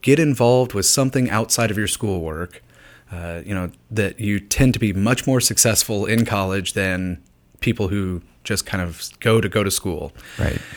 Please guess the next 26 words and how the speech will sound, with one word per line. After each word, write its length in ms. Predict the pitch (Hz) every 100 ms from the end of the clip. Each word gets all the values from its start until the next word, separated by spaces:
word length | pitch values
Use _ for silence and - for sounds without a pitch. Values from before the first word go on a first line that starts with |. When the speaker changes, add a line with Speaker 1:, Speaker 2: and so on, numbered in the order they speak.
| - -
Speaker 1:
So 460 | - 127 110 110
<clears throat> 20 | -
I 540 | - 160 131 127 135
always 280 | 139 123 -
said 280 | 120 107 107
the 80 |
Wesley 280 | 110 104 110
Foundation 380 | 117 107 104 113
was 100 | 104
a 40 | 107
fantastic 560 | 110 101 139 160 -
opportunity 460 | 98 95 87 90 98
because 240 | 123 120
it's, 180 | 120 - _ _ -
you 80 |
know, 80 | 101
good 280 | 95 127 123
people 580 | 117 107 101 101 95 95
and 140 | 107 95
a 140 | 90
very 320 | - - 113 110
Speaker 2:
Yeah. 80 |
Speaker 1:
accepting 520 | 95 - 101 - 98 92
and 140 | 90
very 240 | 95 110
loving, 520 | 110 101 98 98 92